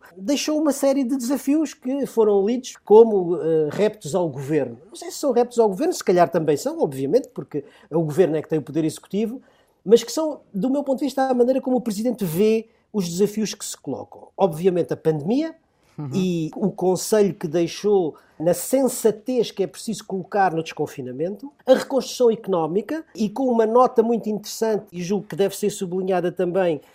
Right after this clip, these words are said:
Speaker 1: que é, ninguém deve ficar para trás.
Speaker 2: A
Speaker 1: Não
Speaker 2: ideia da
Speaker 1: deve
Speaker 2: coesão social,
Speaker 1: A
Speaker 2: não é?
Speaker 1: ideia, sim, da coesão social.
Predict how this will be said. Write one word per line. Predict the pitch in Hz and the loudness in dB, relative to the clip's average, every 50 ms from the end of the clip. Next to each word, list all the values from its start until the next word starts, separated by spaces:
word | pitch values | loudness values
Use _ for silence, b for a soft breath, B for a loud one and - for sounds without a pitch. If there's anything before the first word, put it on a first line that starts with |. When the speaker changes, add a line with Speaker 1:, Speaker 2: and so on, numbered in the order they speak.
| b b b b | b b b b
Speaker 1:
que | - - 175 175 190 202 202 | -12 -8 -4 2 6 8 8
é, | 196 185 170 156 - - - | 8 8 4 2 0 -2 -2
ninguém | 240 247 277 262 247 285 254 | 0 2 2 2 2 2 2
deve | 226 254 233 - | 2 2 0 0
ficar | - 226 - - 220 196 | -6 -8 -4 -2 -2 -2
para | 190 - - 202 175 | -2 -2 -2 -2 0
trás. | - - 160 151 170 202 - - - _ - | 0 -2 -2 0 -2 -2 -6 -12 -20 _ -12
Speaker 2:
A | 143 | -8
Speaker 1:
Não | 135 151 143 | -6 -4 -2
Speaker 2:
ideia | 147 160 175 190 196 202 | 0 0 2 4 4 4
da | 175 180 | 4 2
Speaker 1:
deve | 165 170 | 0 0
Speaker 2:
coesão | 165 170 160 135 165 165 | 0 0 0 0 -2 -4
social, | 156 - 160 - - - 165 151 127 117 | -4 -4 -8 -10 -8 -4 -2 -2 0 2
Speaker 1:
A | - 196 | 4 4
Speaker 2:
não | 202 202 | 4 4
é? | 190 160 | 2 2
Speaker 1:
ideia, | 151 196 190 185 180 170 - | 2 2 4 4 2 2 0
sim, | - - 208 151 143 | -2 -2 0 2 2
da | 196 196 | 0 0
coesão | - 185 175 139 165 156 | 2 0 0 0 0 -4
social. | - - - - - - 185 190 220 254 294 294 | -4 -6 -14 -10 -4 -2 0 0 0 0 -2 -6